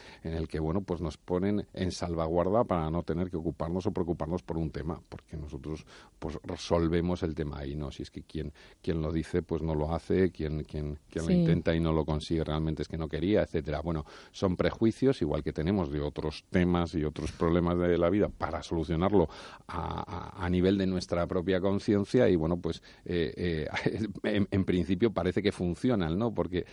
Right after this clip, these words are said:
Speaker 1: eh, son prejuicios que se han mantenido durante mucho tiempo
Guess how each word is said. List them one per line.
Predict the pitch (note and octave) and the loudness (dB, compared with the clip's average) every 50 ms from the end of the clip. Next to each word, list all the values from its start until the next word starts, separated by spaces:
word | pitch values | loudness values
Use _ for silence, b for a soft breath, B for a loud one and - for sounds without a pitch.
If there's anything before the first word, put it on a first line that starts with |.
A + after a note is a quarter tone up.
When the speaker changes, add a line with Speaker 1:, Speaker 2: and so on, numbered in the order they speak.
| B B B | B B B
Speaker 1:
eh, | - F#2 F2 E2+ E2 D#2+ - - | -6 -4 -2 -2 -2 -4 -4 -6
son | F#2 - - G2 F#2+ F#2+ | -10 -6 -4 -4 -2 -2
prejuicios | - F#2 F2+ - - G2 F#2 - G2 F#2 | -4 -6 -6 -4 -6 -6 -4 -4 -6 -6
que | - F2+ | -6 -6
se | - G2 | -4 -2
han | F#2 | -2
mantenido | F#2 F2+ F2+ E2 F2 F2 F#2 G2+ G2 F#2+ | 0 -2 -2 -2 -2 0 2 2 4 2
durante | F#2 F2+ D#2+ E2 D#2 E2 | 2 2 0 -2 -2 -2
mucho | D#2+ F2 F2+ - G2+ F#2+ | -2 -2 -2 0 -2 0
tiempo | F2 G2 F#2+ F#2+ F#2+ G#2+ B2 B2 | 2 2 0 0 2 0 0 0